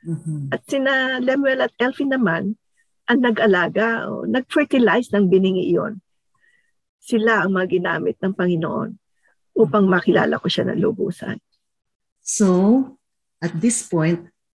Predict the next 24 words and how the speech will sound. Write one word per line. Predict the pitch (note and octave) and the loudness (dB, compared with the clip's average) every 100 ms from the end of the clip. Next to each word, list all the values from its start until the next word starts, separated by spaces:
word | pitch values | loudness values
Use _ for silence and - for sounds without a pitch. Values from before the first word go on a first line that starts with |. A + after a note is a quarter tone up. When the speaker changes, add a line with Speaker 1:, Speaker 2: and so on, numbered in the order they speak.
| _ _ _ - | _ _ _ -6
Speaker 1:
naging | D#3 E3+ D#3+ | 0 4 4
maayos | D#3 E3 F#3+ A3+ A3+ | 2 2 2 2 2
uli | G#3+ F3+ D#3+ | 0 2 0
ang | C#3 D3 E3 | -2 -4 -2
iyong | D#3 | -2
pananaw | C3+ C#3+ C#3 C#3 C3 | -2 -2 0 -2 -2
sa | - B2 | -6 -10
buhay. | C#3 A#2+ C#3 C3 G#2+ _ _ _ _ - - _ _ _ | -10 -10 -8 -8 -10 _ _ _ _ -20 -20 _ _ _
Bumalik | D#3+ D#3 D#3+ F#3 F#3+ | -4 0 2 2 2
din | G#3+ | 2
ang | F#3 E3 | 4 2
dati | D#3 D#3+ G3+ | 0 -2 2
mong | G#3+ G#3+ | 4 4
sigla | G#3+ F#3+ D3 C#3 F#3 - _ _ _ - - - - | 2 -4 -4 -4 -4 -6 _ _ _ -20 -20 -20 -10
sa | D3+ | -8
trabaho | D3+ C#3 C#3 D3+ F3 | -6 -4 -4 -2 -2
at | E3+ - | -2 -4
naging | C#3+ C3+ C#3+ | -4 -2 -2
maayos | C3 D#3+ G3+ A#3 A#3 F#3+ | -2 0 2 4 2 -2
uli | E3+ B2+ - _ _ _ _ | -2 -2 -4 _ _ _ _
ang | E3+ | -2
pakikitungo | D#3+ D#3+ E3+ E3 E3 F#3+ F#3+ G#3 | -2 -2 -2 -2 -2 0 4 4
mo | F3+ C#3 | 4 0
sa | C3+ D3 D3 | -4 -4 -4